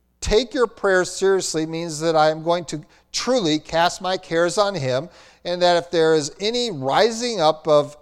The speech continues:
anxiety, if there's any rising up of fear, if there's any rising up of, of questions of, of what to do and where, I go to the Lord on a regular basis, not just when things are beyond my capacity to handle myself. Because the fact is,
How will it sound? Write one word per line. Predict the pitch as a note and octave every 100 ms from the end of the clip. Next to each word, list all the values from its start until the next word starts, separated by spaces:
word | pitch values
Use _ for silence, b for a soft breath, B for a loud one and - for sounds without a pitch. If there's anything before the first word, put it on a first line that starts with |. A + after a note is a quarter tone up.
| _ -
anxiety, | D3+ D#3 C#3 C#3+ B2 C#3
if | C#3+
there's | C#3+ F3+
any | B3+
rising | F#3 C#3+ F3+ G3+ G#3+ G3+
up | E3 - B B B
of | F3+ F3+
fear, | - - D3 C3+
if | E3
there's | E3 D#3+
any | A3 A3 b b
rising | C#3 F3+ G#3+ G#3+ G3
up | F#3 -
of, | E3+ D#3+ -
of | E3 D#3+ -
questions | - F#3+ - - - C#3 D#3+ D#3
of, | C#3 b b
of | E3+ C#3
what | C3 F#3+ G3
to | -
do | D#3 D#3 F3+
and | D3
where, | D3+ F3 - B
I | E3 E3+
go | C#3 F#3 C4+
to |
the | C4
Lord | G#3+ C3 C3 D3+ F3+ B B
on | E3 E3 E3+
a | E3+
regular | D3 D#3 D#3+ F#3+
basis, | F#3 G#3 A3 - C3 -
not | D#3 F#3+ A3
just | A#3 A3 A3+
when | G#3 F#3
things | F#3+ F#3+ F#3
are | F3
beyond | D#3+ F3 E3 F3+ A3 A3
my | F#3 F3+
capacity | - F#3+ - G3 F#3 - F3+ E3+
to |
handle | - F#3+ F3+ E3+
myself. | E3 D#3+ - F#3 C3 A2+ - - - -
Because | F#3+ E3
the | E3+
fact | - A3+ A3+ A3+
is, | E3 D#3